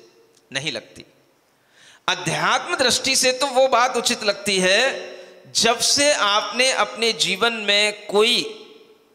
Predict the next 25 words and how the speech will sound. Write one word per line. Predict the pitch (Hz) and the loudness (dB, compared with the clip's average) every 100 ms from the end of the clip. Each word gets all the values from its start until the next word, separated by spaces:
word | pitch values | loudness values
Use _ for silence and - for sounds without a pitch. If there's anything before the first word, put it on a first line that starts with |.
| _ _ _ _ | _ _ _ _
आध्यात्मिक | 170 180 - 175 175 202 247 262 - | -4 -4 -4 -2 0 -2 -2 -4 0
उन्नति | 208 202 202 226 240 | -2 0 -2 -2 -2
का | 220 202 214 | 0 0 0
सोपान | - 185 185 185 214 254 277 - - - - | 0 0 0 2 2 0 -2 -10 -16 -8 -2
तैयार | 196 196 220 269 | 0 2 2 2
करने | 254 202 196 196 | 2 0 0 0
के | 180 175 | 0 -2
लिए | 175 202 - | 0 0 0
आपने | 160 160 180 | -2 -2 -6
कोई | 180 185 | -4 -4
प्रगति | 165 143 143 139 | -2 -4 -4 -8
की | - 110 | -14 -14
हो, | - - - _ _ _ _ _ _ _ _ _ _ _ _ _ _ _ _ _ _ _ | -14 -16 -20 _ _ _ _ _ _ _ _ _ _ _ _ _ _ _ _ _ _ _
आपने | 175 208 - 247 | 0 0 0 0
अपने | 202 220 226 | 0 0 0
जीवन | - 214 233 233 | 0 0 0 0
में | 226 226 226 | 0 0 0
कहीं | 196 208 233 | 0 2 0
से | 262 254 | 2 0
कोई | 247 233 | 2 2
आध्यात्मिक | 196 190 185 185 202 226 220 | 0 0 0 0 0 -2 0
उन्नति | 208 202 202 214 | 0 0 -2 -2
करने | 202 185 196 202 | 0 0 0 0
के | 190 185 | 0 0
लिए | 175 185 202 | 2 2 2